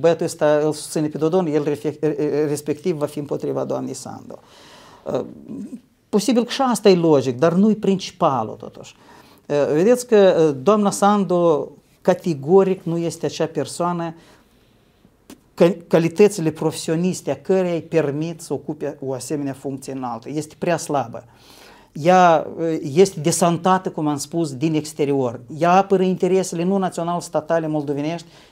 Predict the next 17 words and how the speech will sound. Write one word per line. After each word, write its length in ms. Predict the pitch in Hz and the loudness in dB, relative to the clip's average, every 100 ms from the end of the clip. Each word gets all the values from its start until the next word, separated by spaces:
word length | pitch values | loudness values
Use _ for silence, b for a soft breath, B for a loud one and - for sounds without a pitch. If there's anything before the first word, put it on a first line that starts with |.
| B | B
ci 80 | |
ce-, 300 | - - 180 - | -8 0 0 -2
ci 100 | - | -8
cele 300 | - 180 165 | -2 0 0
de 100 | 147 | -6
peste 260 | - - | -10 -4
ocean. 400 | 147 143 135 117 - B B B | -4 -2 -6 -6 -14 B B B
Ba 120 | 165 | 2
mai 160 | 190 | 2
mult 180 | 185 202 | 2 2
decât 180 | 165 165 | 0 0
atât, 400 | 151 151 123 117 - - | -2 -2 -8 -8 -20 -6
în, 200 | 160 175 - 170 185 | -4 -4 -6 -6 -4
la 160 | 175 170 | 0 2
una 240 | 185 190 | 2 2
din 100 | 165 | -2
întrebări 640 | 170 160 160 170 185 160 | -4 -2 0 2 2 0